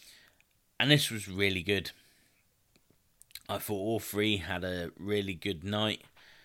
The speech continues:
The spot where Austin Theory was in the hurt lock, but did the Bret Hart pushback off the turnbuckle into a pin, and Seth Rollins diving in to break up the pin with a frog splash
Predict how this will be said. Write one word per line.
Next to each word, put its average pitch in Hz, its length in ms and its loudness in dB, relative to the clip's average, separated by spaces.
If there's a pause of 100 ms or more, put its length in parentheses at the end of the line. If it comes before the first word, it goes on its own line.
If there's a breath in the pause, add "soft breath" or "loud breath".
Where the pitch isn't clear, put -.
(760 soft breath)
The 127 60 -10
spot - 420 4
where 113 200 2
Austin 107 300 -2
Theory 113 460 2
was 95 220 -4
in 95 120 -4
the 90 80 -4
hurt 113 400 4
lock, - 540 2
but - 220 -6 (300)
did 87 200 -6
the 80 80 -8
Bret 90 360 -2
Hart 90 320 -4
pushback - 540 -2
off 73 140 -8
the - 60 -18
turnbuckle 90 680 0
into 78 220 -6
a - 60 -6
pin, 98 420 0 (560 loud breath)
and 76 100 -12
Seth - 300 4
Rollins 98 380 0 (140)
diving 92 460 2
in 90 380 -4
to 82 400 -4 (200)
break 85 260 -4
up - 100 -6
the - 60 -12
pin 87 280 -6
with 64 140 -12
a - 40 -20
frog - 380 -4
splash - 480 -2